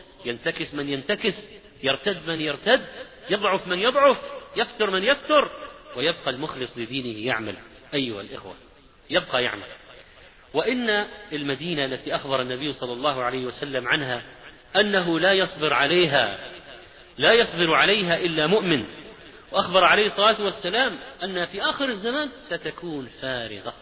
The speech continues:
يتركون المدينة على خير ما كانت،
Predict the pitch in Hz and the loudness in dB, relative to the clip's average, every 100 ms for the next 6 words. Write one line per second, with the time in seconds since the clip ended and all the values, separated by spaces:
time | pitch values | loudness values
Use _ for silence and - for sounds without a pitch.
0 | - - - - - 131 139 143 139 196 | -20 -20 -20 -20 -12 -4 -2 -2 -2 -2
1 | 170 143 135 147 170 139 135 127 131 - | -2 -2 -4 -6 -6 -2 0 2 0 -2
2 | 156 143 131 127 - 139 127 | -4 -2 -4 -4 -2 -2 -2